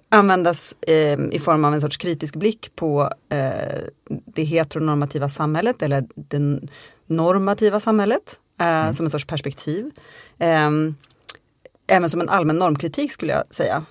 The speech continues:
Speaker 1: Men också så fungerar det som en sorts teoretiskt perspektiv inom akademin, eh, då under namnet queer-teori.
Speaker 2: Mm. Vi ska komma in på flera av de där sakerna. Eh, men om vi direkt bara sam-, ja, du nämnde, eh, translitteratur och translitteraturhistoria
Speaker 1: Mm.
Speaker 2: som ditt ämne.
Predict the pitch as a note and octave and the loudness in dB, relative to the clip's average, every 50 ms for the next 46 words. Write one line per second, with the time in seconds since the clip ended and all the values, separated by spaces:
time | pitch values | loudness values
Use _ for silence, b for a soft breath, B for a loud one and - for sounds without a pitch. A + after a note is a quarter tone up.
0 | - _ F#3+ G3+ G3+ G3+ G3+ - - G3+ - - - - - A3+ G#3+ G#3 - - | -8 _ 4 6 6 6 6 4 2 2 2 -2 -6 2 4 4 4 4 4 0
1 | G3+ F#3 D#3 - - F#3 E3 D#3+ D3+ D3 D3+ D3 D#3+ D#3 D3+ C#3+ C#3+ C3+ - - | 0 0 0 -2 -2 0 2 2 2 2 0 2 0 -2 -2 -2 -4 -8 -6 -4
2 | D#3+ D#3+ D#3 D3+ D#3 C#3+ D3 C#3 _ - D#3 C#3 - D#3 D3 - D#3+ D3 D3+ D3 | -4 -2 -2 -2 -4 -6 -8 -10 _ -10 -8 -8 -10 -10 -8 -6 -4 -4 -2 -2
3 | D3 D3 D3 C#3 C#3 C#3 D3 D3 E3 F#3 F3 - C#3 C#3+ D#3 D3 - - _ - | -2 -4 -4 -4 -4 -4 -4 -4 -4 -4 -4 -4 -4 -6 -6 -8 -10 -14 _ -6
4 | D3 C#3+ C#3 - B2+ C#3 C#3 C#3 C3+ C#3 C#3 - - D3 C#3 C#3 - - - D3+ | -4 -4 -4 -4 -4 -4 -4 -2 -4 -4 -4 -6 -6 -6 -6 -6 -10 -8 -8 -8
5 | - C#3+ - D#3 E3 F3 D3+ - - _ _ _ _ G#2+ A#2 E3+ G#3+ _ _ _ | -8 -6 -8 -10 -8 -8 -10 -12 -14 _ _ _ _ -4 -4 -4 -4 _ _ _
6 | B B B B B B B B B B B - - _ _ - - - _ E3 | B B B B B B B B B B B -20 -20 _ _ -18 -18 -14 _ 2
7 | D3+ C#3+ C3 C3 A#2+ A#2 G#2+ G2+ F#2+ F#2+ F#2 F#2+ E2+ E2 E2 D#2+ D2+ D2 F2 - | 2 2 2 0 0 0 0 0 -2 -2 -2 0 0 0 -2 -4 -6 -8 -8 -8
8 | - - - - E2 F2 - - A2+ A2 A2 A2 C3 C3+ C3+ C#3 C3+ C3 C3+ C#3 | -10 -12 -10 -12 -12 -12 -6 -2 0 0 0 0 2 2 2 4 4 4 4 2
9 | C#3 B2+ - - - - C3 C#3 D3 C#3 - - B2+ A2 G#2 G2+ - - - B2 | 2 0 -4 -10 -12 -4 0 0 0 0 0 0 2 4 4 2 2 -2 -6 -6
10 | - B2+ A2 F#2+ E2+ D#2+ - - - - - G#2 - A2+ A#2+ B2 B2 A#2 A2 G#2+ | -2 -2 -2 -2 -2 -6 -10 -12 -12 -6 -6 -6 -6 -4 -2 -2 0 0 2 2
11 | G#2+ G#2+ G#2 G#2 - - - G#2+ G#2 G2 F#2+ F#2+ F#2 F2+ F2+ F2+ - - - D3 | 2 2 2 2 0 -2 -4 -4 -2 -2 -2 -2 -4 -4 -6 -8 -6 0 0 0
12 | A2 F#2+ - G2+ G2 - G2+ G2+ - - B2+ G2+ E2 D2+ - F2+ - A#2 A2 F#2+ | 0 0 -4 -6 -6 -4 -6 -6 -4 -4 -4 -2 -4 -6 -8 -8 -6 -6 -4 2
13 | G#3 G#3+ A3 G#3+ A3 - G#2 F#2+ - - E3 C#3 G#2+ F#2+ F#2+ F#2 F#2+ F#2 - G2 | 4 4 4 4 2 -2 -4 -6 -2 -2 -2 -2 -2 -4 -6 -10 -14 -10 -8 -8
14 | F#2 F#2 | -8 -8